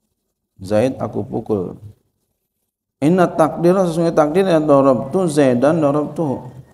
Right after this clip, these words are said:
Takdir begitu sebenarnya. Jadi, ya.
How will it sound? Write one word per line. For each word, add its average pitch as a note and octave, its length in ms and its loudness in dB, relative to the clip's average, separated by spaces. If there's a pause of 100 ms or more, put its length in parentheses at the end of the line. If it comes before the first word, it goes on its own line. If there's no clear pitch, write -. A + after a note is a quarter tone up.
(680)
Takdir G2+ 400 -4
begitu G3 240 -4
sebenarnya. C3+ 480 -8 (1400)
Jadi, B2+ 400 -2 (1400)
ya. B2 320 -6